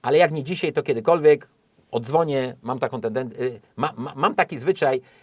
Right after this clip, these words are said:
a na razie dziękuję ślicznie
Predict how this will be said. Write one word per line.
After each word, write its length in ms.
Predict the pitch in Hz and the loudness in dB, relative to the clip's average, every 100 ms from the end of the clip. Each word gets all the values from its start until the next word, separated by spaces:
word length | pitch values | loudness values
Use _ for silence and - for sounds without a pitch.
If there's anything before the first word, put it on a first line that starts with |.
| _ | _
a 180 | 135 135 | 0 0
na 140 | 135 151 | 2 2
razie 400 | 151 139 135 135 - | 2 2 0 -2 -8
dziękuję 440 | 107 151 208 220 | -12 -10 0 2
ślicznie 680 | 147 - 226 - 175 160 143 | 2 -4 -10 -8 -4 -2 -2